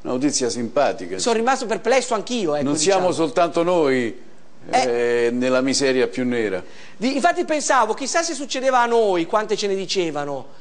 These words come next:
Speaker 2: no?
Speaker 1: Eh, vabbè.
Speaker 2: Boni,
Speaker 1: Eh.
Speaker 2: chiedevo, ma si può per
Speaker 1: Eh.
Speaker 2: un,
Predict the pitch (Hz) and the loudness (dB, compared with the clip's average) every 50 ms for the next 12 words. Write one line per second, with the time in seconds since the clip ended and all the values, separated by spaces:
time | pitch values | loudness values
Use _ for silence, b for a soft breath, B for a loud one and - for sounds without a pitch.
0 | B B B B B B B - 165 196 233 254 - - - 120 110 95 90 95 | B B B B B B B -2 2 4 4 4 2 0 -4 -6 -4 -4 -4 -6
1 | 107 104 98 87 - 82 82 - - - 180 294 311 254 233 226 214 - - - | -8 -8 -10 -8 -10 -12 -12 -12 -8 0 4 4 4 4 2 -2 -4 -6 -4 -2
2 | 311 311 302 302 254 220 190 202 208 220 233 285 339 320 - 302 - 359 330 370 | 0 2 4 4 4 4 4 2 0 0 2 0 0 0 0 -2 -4 -2 2 2
3 | 359 - 339 - 208 208 208 214 214 208 208 208 208 | 2 2 2 2 2 2 0 0 -2 -2 -2 -4 -4